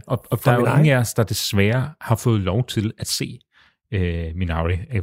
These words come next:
Speaker 1: skal vi så sige. Øhm, så, øh, så her har vi d-, dyrket så meget, øh, Hollywood-politik, vi kunne,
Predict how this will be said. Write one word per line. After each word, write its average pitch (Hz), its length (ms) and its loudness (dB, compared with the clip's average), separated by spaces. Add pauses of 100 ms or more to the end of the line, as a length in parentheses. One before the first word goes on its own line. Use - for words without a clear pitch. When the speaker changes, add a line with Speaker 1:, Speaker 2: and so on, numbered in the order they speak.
(140)
Speaker 1:
skal - 220 -18
vi - 40 -6
så 101 100 -6
sige. 90 460 -6
Øhm, 85 500 -4 (560)
så, 85 500 -2
øh, - 380 -4
så - 160 0
her 113 160 4
har 107 120 2
vi 101 100 2 (200)
d-, - 380 -6
dyrket 123 480 6
så - 140 -2
meget, 113 480 4
øh, 110 60 -2
Hollywood-politik, 117 1040 0
vi 117 80 0
kunne, 120 460 2